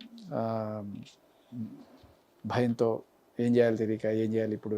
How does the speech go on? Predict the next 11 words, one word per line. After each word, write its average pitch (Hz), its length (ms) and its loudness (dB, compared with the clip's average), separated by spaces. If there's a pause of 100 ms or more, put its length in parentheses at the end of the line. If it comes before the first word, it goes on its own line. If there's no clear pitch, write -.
(520)
అనుకునే 117 280 -8
స్టేజ్లో, 120 400 -2 (680)
"సరే, 180 220 12
నేను 131 560 6 (840)
టెన్షన్ 123 240 2
పడకండి, 120 460 2 (320)
అసలు 110 420 -2 (180)
ఆ 117 40 -4
సెక్షన్ 117 380 2
చూసే 110 200 -2
నేను, 101 340 -8